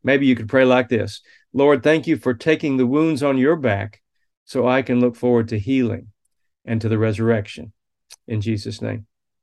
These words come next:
See you next time on Battle Plan. We're gonna talk more about prayer and Jesus' blood and how he shed blood on his head.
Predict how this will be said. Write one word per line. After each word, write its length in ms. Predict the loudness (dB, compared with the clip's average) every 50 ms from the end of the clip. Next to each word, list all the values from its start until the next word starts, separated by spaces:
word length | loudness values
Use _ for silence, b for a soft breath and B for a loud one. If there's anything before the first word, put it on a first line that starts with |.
| _ b b b b b -4
See 140 | 0 2 2
you 60 | 4
next 200 | 2 2 0 2
time 300 | 2 2 2 2 0 -2 -2
on 220 | -2 0 2 2
Battle 240 | 2 2 2 2 0
Plan. 340 | -2 -2 -2 -2 -2 -2 -2
We're 80 | -2
gonna 160 | 0 -2 -2
talk 340 | -2 0 2 2 2 2 0
more 380 | -2 0 2 4 6 4 4 4
about 380 | 2 0 0 2 0 0 -2
prayer 320 | -4 -2 0 2 4 2 2
and 160 | 0 -2 -4
Jesus' 380 | -4 -4 -6 -6 -6 -8 -10 -4
blood 360 | 0 2 4 4 4 2 0 B B B B B -6
and 120 | -4 -2 0
how 160 | 0 2 2
he 120 | 2 0
shed 380 | -2 -2 0 2 4 4 2 2
blood 320 | 2 2 4 4 2 0 -4 -6
on 160 | -6 -4 -2
his 200 | -2 -2 -2 -4
head. 680 | -6 -4 -2 0 2 4 4 4 2 2 0 -6 -10